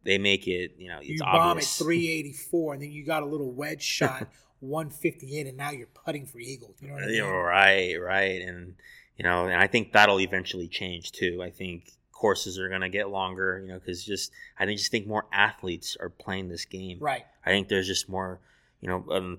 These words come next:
Speaker 1: on the professional level especially, you know, there's just way more athletes. There's, these guys are hitting the gym. These guys and girls are hitting the gym every day. They're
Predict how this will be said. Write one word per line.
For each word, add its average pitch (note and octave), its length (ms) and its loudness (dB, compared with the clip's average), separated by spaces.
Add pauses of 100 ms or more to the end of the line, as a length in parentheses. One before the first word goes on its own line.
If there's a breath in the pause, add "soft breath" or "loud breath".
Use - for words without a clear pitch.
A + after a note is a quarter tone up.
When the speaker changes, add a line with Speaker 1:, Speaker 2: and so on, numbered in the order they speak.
Speaker 1:
on G#2 100 -2
the G2 60 -2
professional G#2 540 2
level F2 220 0
especially, F2+ 640 -2
you F#2+ 80 -16
know, F2+ 120 -20
there's F#2 180 -14
just - 260 -10
way G2 240 0
more F#2 520 -2
athletes. F#2 580 4
There's, F2+ 280 -4
these F#2 200 -8
guys F#2+ 260 0
are F#2 80 -2
hitting G#2 240 -4
the G2+ 100 -4
gym. G2+ 420 2
These F2 180 -12
guys F2+ 240 -6
and F#2+ 80 -12
girls G2+ 260 0
are F2+ 80 -10
hitting - 240 -12
the G2 80 -10
gym G2+ 260 -2
every F#2 260 -10
day. F2 340 -6
They're F#2 340 0